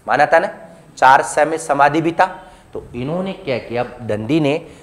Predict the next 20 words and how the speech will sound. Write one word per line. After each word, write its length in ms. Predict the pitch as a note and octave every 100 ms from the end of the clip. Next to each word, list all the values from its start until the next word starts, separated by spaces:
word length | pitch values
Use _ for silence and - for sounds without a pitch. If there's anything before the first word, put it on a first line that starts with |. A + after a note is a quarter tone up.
| -
समाधि 760 | - - - C#3 C#3 D#3+ F3+ F#3
को 500 | F3+ E3 E3+ F3 - -
सर्व-, 1600 | - - B2+ A#2+ - - - _ _ _ _ _ _ _ - -
समाधि 600 | - A#2+ A#2+ C3 E3 F#3+
नामक 440 | D#3 A#2+ B2+ D3 -
काव्य 320 | B2 B2+ E3+
गुण 240 | A#2+ A#2
को 140 | A2+ D3+
सर्वाधिक 760 | - - A#2 A#2 B2+ D3+ -
महत्व 500 | B2 G#2+ A2+ - B2
दिया। 280 | G2+ F#2+ G2 - _ _ _ _ _ _ _ _ _ _ _ _ _ _ -
इन्होंने 580 | A2+ C#3 D3+ D#3 D#3+ - - -
समाधि 500 | A#2+ B2+ C#3+ D#3+ F#3
नामक 460 | C#3 A2 B2+ C3+ A#2+
काव्य 280 | A2 A2+
गुण 240 | G#2+ G#2+ G#2+
को 160 | -
सर्वाधिक 760 | C3+ - G#2+ G2 G2 G2 - -
महत्व 480 | G#2 G2+ A2 A2+ F#2+
दिया, 260 | F#2+ F2+